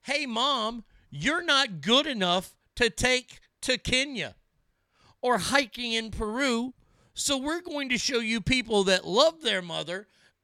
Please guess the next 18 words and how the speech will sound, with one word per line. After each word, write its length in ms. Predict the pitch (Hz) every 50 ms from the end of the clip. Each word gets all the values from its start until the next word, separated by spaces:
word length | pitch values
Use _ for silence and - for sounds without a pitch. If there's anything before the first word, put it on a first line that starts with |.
| _
actually 760 | - 294 302 254 - - 302 262 - - 277 311 294 208 - -
<laughs> 40 | _
trekking 680 | - - - 285 311 311 311 - - 285 254 240 233
this 220 | 233 233 226 -
area 560 | 320 277 277 294 320 311 254 214 196 208 214 - - - _ _
with 260 | 254 277 277 247 -
their 240 | - 254 247 240 233
mom, 560 | 226 247 277 294 277 254 220 208 208 208 190 - _ _ _ _ _ _ _ _
and 220 | 220 220 220 226
we're 180 | 233 269 277 269
taking 540 | 196 - - 254 240 226 - 240 233 220 214
you 160 | 220 220 208
along 440 | 196 185 185 202 196 196 190 190 180
for 140 | - 214 175
the 120 | 160 156
ride. 640 | 151 180 208 202 190 175 156 135 120 104 98 - - - _ _ _ _ _ _ _ _ _ _ _ _ _ _ _ _ _ _ _ _ _ _ _ _ _ _ _ _ _ _ _ _
That's 460 | 233 240 247 254 254 - - - - -
terrible. 960 | - - 247 233 233 233 233 233 233 226 220 190 202 196 180 156 131 107 -